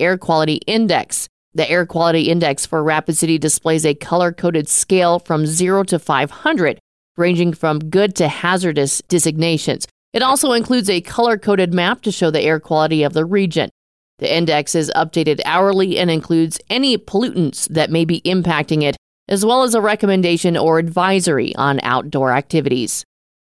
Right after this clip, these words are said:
Kevin will provide the details on an upcoming recruiting and hiring event hosted by the Department of Labor and Regulation Job Service. Kevin?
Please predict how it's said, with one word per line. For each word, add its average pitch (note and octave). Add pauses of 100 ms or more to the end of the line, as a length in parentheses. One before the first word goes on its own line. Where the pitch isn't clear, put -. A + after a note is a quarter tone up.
(120)
Kevin D#4
will C4+
provide A#3+
the A#3
details A3+
on G#3+
an G3+
upcoming G3+
recruiting A3
and F#3
hiring A3
event F3
hosted G#3
by F3+
the F3
Department F3+
of E3+
Labor F3+
and E3
Regulation E3+
Job F3
Service. F#3
Kevin? A3+